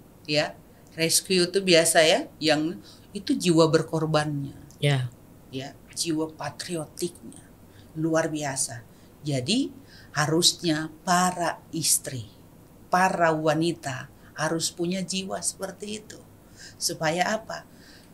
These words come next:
Speaker 1: Suami kita baik, anak-anak kita baik, rumah tangga kita bahagia,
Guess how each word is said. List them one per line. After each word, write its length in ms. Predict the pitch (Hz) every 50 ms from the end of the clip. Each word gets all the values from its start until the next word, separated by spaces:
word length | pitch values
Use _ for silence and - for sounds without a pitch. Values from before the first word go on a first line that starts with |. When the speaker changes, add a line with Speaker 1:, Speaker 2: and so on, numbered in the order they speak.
| - - -
Speaker 1:
Suami 440 | - - - - 151 147 143 147 135
kita 240 | 139 135 135 135 123
baik, 480 | 123 120 123 131 151 185 240 277 - - - - - - - - - -
anak-anak 500 | 143 143 135 135 127 131 131 131 123 117
kita 220 | - 135 - 127
baik, 480 | 127 127 120 117 120 127 139 165 220 - - - - - - - - -
rumah 280 | - 151 135 143 139
tangga 320 | 139 139 135 143 143 139 131
kita 300 | - 147 131 - 143 139
bahagia, 760 | 139 127 - - 143 135 123 139 135 135 151 190 262 311